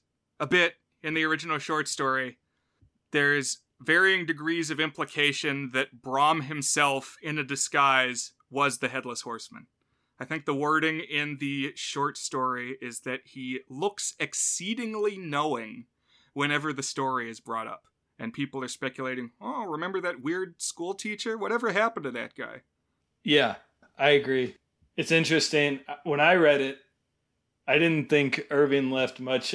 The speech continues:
Speaker 2: ambiguity. And, and also, he, Irving goes out of his way to previously, to, well, I say Irving, but I know that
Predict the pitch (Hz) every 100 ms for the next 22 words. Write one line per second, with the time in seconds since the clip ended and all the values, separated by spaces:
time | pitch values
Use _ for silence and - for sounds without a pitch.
0 | 143 139 131 123 135 131 123 123 - -
1 | _ _ _ - 165 - - - - 156
2 | 151 165 185 156 147 143 151 160 160 156
3 | 151 147 139 143 139 131 123 139 131 127
4 | 127 - - 156 147 139 131 143 135 139
5 | 156 165 170 170 135 135 120 107 117 127
6 | 131 143 131 120 117